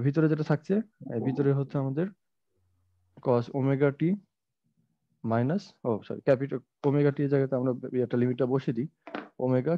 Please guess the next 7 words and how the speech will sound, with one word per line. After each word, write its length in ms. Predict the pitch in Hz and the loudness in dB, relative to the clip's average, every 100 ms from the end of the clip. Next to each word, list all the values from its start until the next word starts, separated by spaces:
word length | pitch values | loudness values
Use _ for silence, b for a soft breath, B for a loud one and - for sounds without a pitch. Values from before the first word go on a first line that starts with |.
| 165 | 0
ক্যাপিটাল 340 | 113 120 131 127 | -2 -2 -4 -2
T 20 | 175 165 | -2 -2
মাইনাস 300 | 110 120 185 - _ _ _ _ - 117 | -2 -2 -4 -6 _ _ _ _ -10 -2
জিরো, 200 | 107 - - _ _ _ _ _ _ _ _ _ - | -2 -4 -16 _ _ _ _ _ _ _ _ _ 0
তাই 120 | 143 | 2
না? 80 | 170 113 - _ _ _ _ _ _ _ _ _ _ - _ | 2 -2 -10 _ _ _ _ _ _ _ _ _ _ -20 _
ও 20 | _ | _